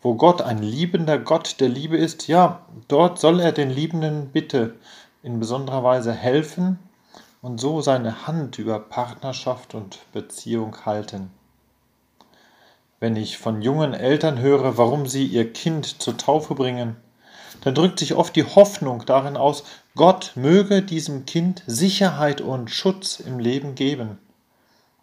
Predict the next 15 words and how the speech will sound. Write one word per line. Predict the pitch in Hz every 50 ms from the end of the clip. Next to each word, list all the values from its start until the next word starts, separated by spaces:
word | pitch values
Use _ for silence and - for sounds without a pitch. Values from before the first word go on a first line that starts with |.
| _ _ _ _ _ _ _ _ _ _ _ _ _ _
Wo | - 117 117
Jesus | 113 - 143 151 147 139 131 120 - - - - _ _ _ _ _ -
Christus | - - 139 139 135 - - 147 135 - -
die | - 117 113
Kinder | - - 139 135 135 131
zu | 131 - 131 127
sich | 123 123 117
kommen | - - 123 117 123
ließ, | 123 120 123 120 - - _ _ _ - - - _ _ _ _ _ -
dort | 117 117 113 -
soll | 139 139 135 135
er | 139 127
doch | 120 123 120 -
diese | - - 131 139 135 143 135
Kinder | 135 - 139 135 135 131 131 127 131 127 -